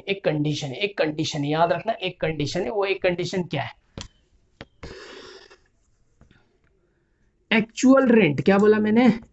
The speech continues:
Actual rent, ये rent, for example, सुनो, ये मेरा बना एक लाख रुपए, क्या बोला मैंने? एक लाख रुपए, और ये बना मेरा एक लाख बीस। तो मेरे को बताओ जीएवी क्या रहेगा मेरे लिए, जीएवी क्या रहेगा, जीएवी, whichever is higher, मतलब क्या रहेगा,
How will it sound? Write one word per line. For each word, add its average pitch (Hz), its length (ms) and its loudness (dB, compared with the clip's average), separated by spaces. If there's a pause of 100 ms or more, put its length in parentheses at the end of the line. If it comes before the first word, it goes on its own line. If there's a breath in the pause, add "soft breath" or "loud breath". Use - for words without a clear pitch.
Actual 240 460 2
rent, 175 260 4
ये 202 300 6
rent, 131 240 2 (180)
for 226 120 4
example, 147 680 2
सुनो, 190 480 2 (300 loud breath)
ये 196 140 6
मेरा 220 240 4
बना 214 440 2
एक 202 240 4
लाख 185 260 2
रुपए, 131 260 -2
क्या 185 180 2
बोला 202 220 4
मैंने? 202 340 -2 (100)
एक 180 220 2
लाख 160 220 0
रुपए, 135 180 -6
और 180 260 2
ये 185 160 8
बना 190 240 4
मेरा 202 340 4 (680)
एक 233 240 6
लाख 214 220 4
बीस। 143 360 0 (220)
तो - 60 0
मेरे 226 160 6
को 226 60 6
बताओ 226 440 2 (320 loud breath)
जीएवी 240 460 6
क्या 262 140 6
रहेगा 247 260 6
मेरे 226 200 4
लिए, 226 120 6
जीएवी 226 400 6
क्या 240 140 4
रहेगा, 208 260 0
जीएवी, 196 460 0
whichever 226 340 -2
is 226 160 -8
higher, 208 300 2
मतलब 208 260 -2
क्या 214 140 0
रहेगा, 202 300 0